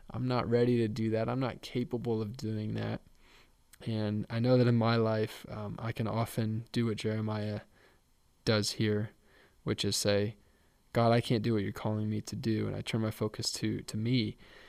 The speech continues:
"For I am only," what? "I am only blank." I know that that can be my, be my go-to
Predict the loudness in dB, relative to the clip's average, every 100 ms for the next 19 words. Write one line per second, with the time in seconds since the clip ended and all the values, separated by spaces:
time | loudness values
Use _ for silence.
0 | -20 -2 0 2 6 8 8 6 6 8
1 | 8 6 4 0 -8 -20 -20 -20 -20 -20
2 | -14 -8 -6 -8 -14 -18 -20 -20 -10 -8
3 | -6 0 4 6 6 4 0 -4 -6 -4
4 | -6 -10 -12 -10 -6 -6 -6 -8 -14 -20
5 | -20 -20 -20 -18 -16 -18 -12 0 2 6
6 | 6 6 6 4 2 6 8 8 6 2
7 | 0 -2 -2 0 0